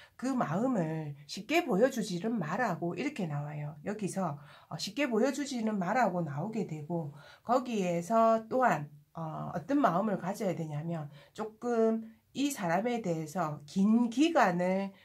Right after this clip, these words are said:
갈 것이라는 생각을 가지고 쉽게 마음을,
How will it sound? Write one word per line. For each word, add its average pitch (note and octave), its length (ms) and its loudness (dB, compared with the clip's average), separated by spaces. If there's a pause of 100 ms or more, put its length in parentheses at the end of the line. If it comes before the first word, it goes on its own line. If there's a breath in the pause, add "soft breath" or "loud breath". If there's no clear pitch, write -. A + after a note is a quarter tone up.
갈 E3+ 240 -2
것이라는 G#3 560 4
생각을 C4 420 2
가지고 E3 560 -4 (140 loud breath)
쉽게 - 340 -4
마음을, G#3 680 2